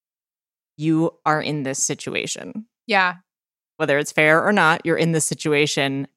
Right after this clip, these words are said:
Speaker 1: Let's talk about how you are gonna handle it."
Speaker 2: Oh, man.
Speaker 1: And I hate that 'cause I'm
Speaker 2: Let's
Speaker 1: like, "I wanna just keep talking about why people are jerks."
Speaker 2: Yeah. And it's like, "Let's reframe this."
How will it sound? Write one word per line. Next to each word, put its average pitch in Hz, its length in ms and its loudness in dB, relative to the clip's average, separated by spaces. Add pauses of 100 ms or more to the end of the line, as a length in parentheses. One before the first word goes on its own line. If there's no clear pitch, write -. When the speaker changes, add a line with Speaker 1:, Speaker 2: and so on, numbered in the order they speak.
(220)
Speaker 1:
Let's 151 240 -2
talk 151 280 -2
about 139 280 0
how 143 160 -4
you 135 260 -6
are 127 60 -8
gonna 135 180 -6
handle 123 360 -6
it." - 140 -6 (180)
Speaker 2:
Oh, 180 200 -12
man. 180 540 -8 (440)
Speaker 1:
And 151 140 0
I 143 200 4
hate 214 300 4
that 151 240 4
'cause 202 120 2
I'm 185 120 6
Speaker 2:
Let's 185 180 4
Speaker 1:
like, 196 100 2
"I 214 40 2
wanna 233 240 8
just 254 220 4
keep 262 160 4
talking 240 360 6
about 180 240 6
why 190 120 8
people 202 320 6
are 214 60 8
jerks." 220 560 4
Speaker 2:
Yeah. 185 220 4
And 175 100 -2
it's - 100 -6
like, 220 160 0
"Let's 226 280 0
reframe 202 540 0
this." 190 380 -4